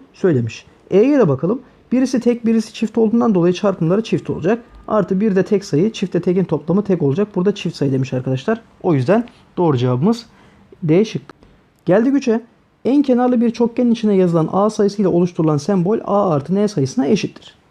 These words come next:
Değil mi? Bakın burası M. Üçgenin içine yazıldığından dolayı ikisini toplamış ve M artı üç bulmuş. Buna göre aşağıdakilerden hangisi tek sayıdır diyor. Hemen E şıkkından başlayacak olursam üçün küpü ne arkadaşlar? Yirmi yedi.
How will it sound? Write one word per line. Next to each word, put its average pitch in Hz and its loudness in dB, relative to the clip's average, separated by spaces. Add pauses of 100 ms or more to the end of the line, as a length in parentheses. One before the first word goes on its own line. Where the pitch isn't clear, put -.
Değil 254 0
mi? 135 -2 (260)
Bakın 185 -2
burası 185 0
M. 180 2 (260)
Üçgenin 220 0
içine 196 0
yazıldığından 175 2
dolayı 143 2 (200)
ikisini 175 -2
toplamış 196 -2
ve 226 0
M 202 2
artı 160 -2
üç 240 -8
bulmuş. 143 -2 (320)
Buna 226 2
göre 233 2
aşağıdakilerden 208 0
hangisi 214 0
tek 208 0
sayıdır 135 -6
diyor. 247 0 (320)
Hemen 262 0
E 262 2
şıkkından 233 0
başlayacak 233 0
olursam 233 0
üçün 214 0
küpü 214 -2
ne 254 2
arkadaşlar? 156 0 (100)
Yirmi 196 2
yedi. 131 2